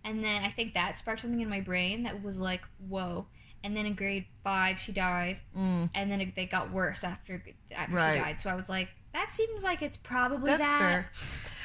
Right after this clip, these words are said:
Speaker 2: Can I tell you a funny story about my, one of my funniest panic attacks? In retrospect now.
Speaker 1: Mm-hmm.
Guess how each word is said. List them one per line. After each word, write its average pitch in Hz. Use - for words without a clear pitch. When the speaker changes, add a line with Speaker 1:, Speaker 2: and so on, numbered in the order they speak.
Speaker 2:
Can 262
I 302
tell 330
you 262
a 240
funny 202
story 175
about 180
my, 175
one 180
of 175
my 185
funniest 165
panic 160
attacks? 180
In 208
retrospect 180
now. 160
Speaker 1:
Mm-hmm. 220